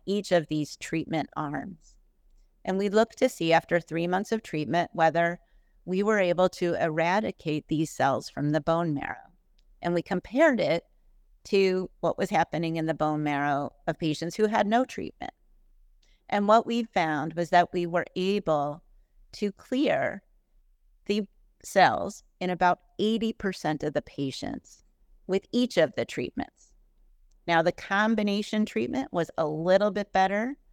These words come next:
than each of the treatments alone, but they were all in that eighty, eighty-one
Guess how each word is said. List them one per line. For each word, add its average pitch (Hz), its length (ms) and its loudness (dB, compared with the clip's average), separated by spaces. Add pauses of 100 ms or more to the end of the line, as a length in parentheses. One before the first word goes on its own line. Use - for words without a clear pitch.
(340)
than 160 600 0 (100)
each 190 220 -2
of 180 120 -2
the 185 80 0
treatments 175 420 -2
alone, 160 440 -2
but 185 120 0
they 180 120 0
were 185 200 4
all 214 480 2 (100)
in 180 200 -4
that 170 200 -2
eighty, 175 640 -4 (640)
eighty-one 170 640 -2